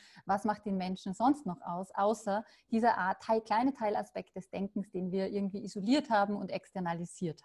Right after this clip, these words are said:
haben, ja. Und, äh, ein Zitat kommt dann vor von Jean Piaget, dem Entwicklungspsychologen,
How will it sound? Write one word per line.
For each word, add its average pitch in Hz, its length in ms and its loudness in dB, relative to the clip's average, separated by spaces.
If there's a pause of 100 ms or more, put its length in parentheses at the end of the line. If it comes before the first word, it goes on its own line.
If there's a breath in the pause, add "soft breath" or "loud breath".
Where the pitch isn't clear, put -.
haben, 165 280 -12
ja. 185 180 -4 (580 loud breath)
Und, 214 320 4
äh, - 60 -10
ein 202 420 4
Zitat 226 360 2
kommt 220 200 0
dann 214 180 0
vor 202 240 2
von 196 180 -2
Jean 196 200 -2
Piaget, 208 760 0
dem 190 220 -2
Entwicklungspsychologen, 226 1400 0